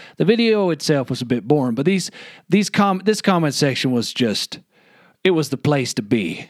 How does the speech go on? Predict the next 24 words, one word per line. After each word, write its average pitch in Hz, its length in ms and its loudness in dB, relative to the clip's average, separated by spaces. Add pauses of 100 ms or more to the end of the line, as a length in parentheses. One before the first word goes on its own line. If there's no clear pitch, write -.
if - 160 -8
you 120 100 0
wanted 101 260 -2
entertainment. 95 720 -8 (1120)
Now, 196 140 2
the 208 80 2
next 285 280 -2
most 170 280 0
entertaining 147 500 0
thing 131 220 -2
about 123 260 -2
these 120 140 -4
comments 127 460 -4
were 175 60 -4
just, - 320 -4
was 190 160 0
just 233 220 -2
the 175 80 0
pure 226 320 0
level 185 320 0
of 117 100 -6
hate 156 360 0
being 120 200 0
spewed 107 540 -2